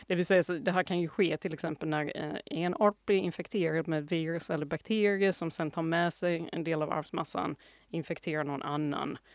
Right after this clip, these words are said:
och sen då kan det här inkorporeras i den nya artens, eh, genom. Så det, det,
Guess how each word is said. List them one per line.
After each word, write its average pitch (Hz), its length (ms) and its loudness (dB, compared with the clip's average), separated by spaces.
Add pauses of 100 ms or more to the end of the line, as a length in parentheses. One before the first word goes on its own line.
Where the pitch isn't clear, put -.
(180)
och - 180 -8
sen 147 440 -4
då - 300 -2 (100)
kan 151 140 -6
det 147 60 -4
här - 260 -4
inkorporeras - 840 -4
i - 340 -8
den 147 160 -6
nya 139 200 -8
artens, - 560 -10
eh, - 320 -6
genom. - 300 -6 (400)
Så 190 220 -2
det, 175 160 -4
det, 170 420 -6